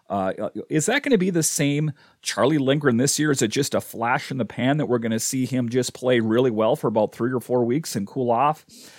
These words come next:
Listen, I know that not everything in life is a carbon copy, and just because he was good for four weeks and then soured after that doesn't mean that that's gonna happen this ne-, this season. But, you know,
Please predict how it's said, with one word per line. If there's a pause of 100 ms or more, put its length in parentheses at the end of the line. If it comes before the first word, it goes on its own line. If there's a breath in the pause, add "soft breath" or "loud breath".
(140)
Listen,
I
know
that
not
everything
in
life
is
a
carbon
copy,
and
just
because
he
was
good
for
four
weeks
and
then
soured
after
that
doesn't
mean
that
that's
gonna
happen
this
ne-,
this
season. (600 soft breath)
But,
you
know,